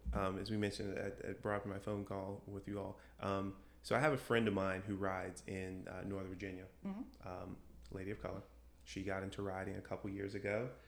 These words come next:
Speaker 1: Um, I believe she has a hybrid of some kind. And so, um, uh, we were, I was talking about riding and, and stuff she could do and that kind of thing.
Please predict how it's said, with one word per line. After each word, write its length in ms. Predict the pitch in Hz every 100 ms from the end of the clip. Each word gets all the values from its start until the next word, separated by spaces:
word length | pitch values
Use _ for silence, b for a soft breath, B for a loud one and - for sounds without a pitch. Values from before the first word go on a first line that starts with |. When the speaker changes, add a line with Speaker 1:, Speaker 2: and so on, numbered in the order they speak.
| B -
Speaker 1:
Um, 80 | 95 92 90 101 - -
I 40 | -
believe 160 | 110
she 60 | 117
has 100 | 107
a 60 | 98
hybrid 300 | 92 101 98
of 60 |
some 120 | -
kind. 260 | - - - - b b b b -
And 180 | 107
so, 460 | - 107 101 98 90
um, 420 | 92 95 95 98 - - - - - -
uh, 160 | 107 107
we 140 | 113
were, 100 | 117 -
I 40 |
was 80 | 104
talking 260 | 143 143 147
about 220 | 107 107
riding 420 | 143 147 151 143
and, 140 | 110
and 180 | 92 95
stuff 240 | - 127 -
she 120 | 120
could 200 | 98 -
do 240 | 131 131
and 80 | 110
that 140 | 113
kind 120 | 110 104
of 60 |
thing. 320 | 113 113 107